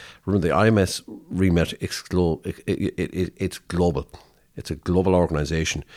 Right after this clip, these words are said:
So it's looking at China and the slowdown there. It's looking at the emerging problems in places like Argentina and Turkey. These are big economies now. So it's got a good oversight of the, uh, global economy.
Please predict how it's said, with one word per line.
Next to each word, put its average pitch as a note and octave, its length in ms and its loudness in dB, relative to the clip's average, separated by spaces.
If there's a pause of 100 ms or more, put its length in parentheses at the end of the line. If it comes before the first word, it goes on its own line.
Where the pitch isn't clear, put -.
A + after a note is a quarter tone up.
(160)
So - 200 -6
it's - 180 -4
looking G2 240 0
at F2+ 80 0
China F#2 320 2
and F2 100 2
the E2 40 -2
slowdown E2+ 500 2
there. E2 320 2
It's - 240 -4
looking F#2 220 -2
at D#2+ 60 -6
the E2+ 80 -6
emerging F2 480 0
problems E2+ 420 0
in C#2 200 -2 (200)
places - 300 -6
like D2+ 200 -4
Argentina D#2 720 -2
and A#1 140 -8
Turkey. E2+ 480 -4 (200)
These E2+ 140 -2
are D#2 80 -2
big F2 220 -2
economies D#2+ 500 -2
now. E2 280 2 (440)
So - 140 -6
it's A#2 200 0
got B2+ 160 4
a A2+ 60 6
good F#2+ 300 4
oversight F#2 580 4
of D#2 180 -6
the, - 140 -6 (300)
uh, F2 220 -4 (120)
global E2 340 0
economy. D2 460 -2